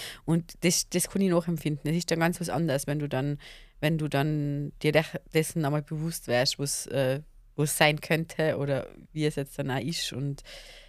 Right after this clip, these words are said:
äh, es ist alles gut, Gott sei Dank. Wir hoffen, <laughs> dass es heuer ohne gröbere Zwischenfälle drüber geht. Aber wissen tut man's nicht. Aber echt, wenn ich so überleg mit Autofahren,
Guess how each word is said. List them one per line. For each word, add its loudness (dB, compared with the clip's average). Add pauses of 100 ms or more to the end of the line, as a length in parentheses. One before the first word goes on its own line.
(120)
äh, 4
es -2
ist 2
alles 4
gut, 2
Gott 2
sei 0
Dank. 2
Wir 2
hoffen, 2 (220)
<laughs> -10
dass 2
es 0
heuer 8
ohne 6 (280)
gröbere 4
Zwischenfälle -2
drüber -2
geht. 0 (380)
Aber 8
wissen 0
tut 2
man's -4
nicht. -4
Aber 6 (400)
echt, 4 (1400)
wenn 8
ich 8
so 8
überleg 6
mit 0
Autofahren, 4